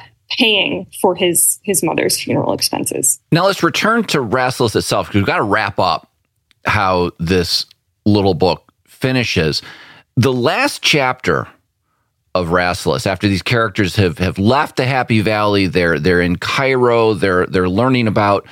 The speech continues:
Speaker 2: how everyone is unhappy. The last chapter then, which is short, there's so many short chapters, this one's really short, is called The Conclusion, in which nothing is concluded.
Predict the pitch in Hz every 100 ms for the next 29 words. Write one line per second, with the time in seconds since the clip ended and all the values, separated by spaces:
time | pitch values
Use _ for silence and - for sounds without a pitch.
0 | - - - 160 139 147 127 117 104 -
1 | 104 107 - _ 117 120 104 110 104 104
2 | 104 110 104 - 123 143 233 311 - 160
3 | 160 - 107 92 92 - 165 - 117 101
4 | 101 101 95 127 101 87 101 80 - 92
5 | - 82 104 - 92 98 101 92 - 90
6 | 82 - - - _ - 120 - 127 107
7 | 120 - 131 117 - 139 208 226 135 95
8 | 90 92 - - 113 110 117 - 117 117
9 | - 120 110 - - 135 - 98 80 80
10 | 98